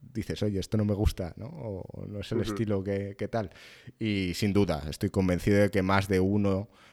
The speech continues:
Speaker 1: eh, va a coger y, y va a querer probarlo.
Speaker 2: Y sí, es que cada, cada vez, eh... Jodido, es que me hago mayor.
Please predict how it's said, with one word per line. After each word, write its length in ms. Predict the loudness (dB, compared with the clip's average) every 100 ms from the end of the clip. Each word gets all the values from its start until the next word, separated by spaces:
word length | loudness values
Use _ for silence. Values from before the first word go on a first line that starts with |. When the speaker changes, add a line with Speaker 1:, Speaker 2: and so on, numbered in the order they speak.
| -8
Speaker 1:
eh, 440 | -2 0 2 0 2
va 80 | 0
a 20 |
coger 280 | 0 -2 0
y, 200 | 0 -2
y 120 | -2 -2
va 100 | -2
a 40 |
querer 180 | -2 -4
probarlo. 460 | -4 -4 -6 -10 -18 _ _ _ _ _ -20 -20 -18 -18 -20 -20 -20 -20 -20 -20 _ _ 2
Speaker 2:
Y 480 | 6 8 8 8 6
sí, 80 | 2
es 120 | 0
que 160 | -2 2
cada, 260 | 4 2 2
cada 220 | 4 4 4
vez, 240 | 4 2 -6
eh... 540 | -4 -2 -2 -4 -8 -10 -14 -16 -16 -14 -12 -12 -8
Jodido, 400 | -8 -6 -8 -8
es 60 |
que 100 | -6
me 80 | -4
hago 140 | -4 -4
mayor. 300 | -8 -8